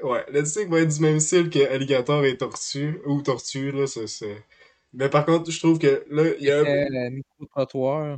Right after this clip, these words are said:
Speaker 1: Ouais, il y a... là, celle-là, il y a une vraie histoire, là, il y a et c'est, c'est, c'est magnifique. Euh, j'ai hâte de vous le montrer.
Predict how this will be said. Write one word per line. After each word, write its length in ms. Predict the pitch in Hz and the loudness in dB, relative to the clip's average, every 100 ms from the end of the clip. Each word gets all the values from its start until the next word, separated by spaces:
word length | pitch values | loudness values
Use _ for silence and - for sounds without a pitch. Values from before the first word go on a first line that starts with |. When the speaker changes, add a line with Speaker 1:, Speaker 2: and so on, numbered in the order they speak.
| - | -8
Speaker 1:
Ouais, 400 | 123 123 127 - 143 | -4 -2 -2 -6 -6
il 80 | |
y 60 | 127 | -6
a... 120 | 127 | -4
là, 280 | 151 170 175 | 0 2 2
celle-là, 300 | 156 143 156 | 2 2 4
il 60 | 143 | 2
y 40 | |
a 80 | 120 | 0
une 180 | 123 123 | -4 -6
vraie 240 | 123 127 | -4 -4
histoire, 480 | 120 - 120 123 120 | -4 -4 -2 -2 -2
là, 140 | 123 | -4
il 80 | 127 | -4
y 80 | 113 | -6
a 320 | 110 107 113 _ _ _ _ - | -6 -8 -10 _ _ _ _ -16
et 200 | 117 107 | -12 -10
c'est, 320 | - - 110 | -8 -10 -10
c'est, 260 | - 113 107 | -10 -10 -10
c'est 180 | - 131 | -4 -2
magnifique. 520 | 127 113 110 104 - | -2 -4 -12 -14 -10
Euh, 180 | 107 107 | -8 -6
j'ai 160 | 117 | -4
hâte 180 | 123 139 | 0 2
de 60 | 139 | 2
vous 160 | 123 131 | -2 -6
le 60 | |
montrer. 600 | 123 127 120 - 131 156 | -4 -4 -4 -4 -4 -4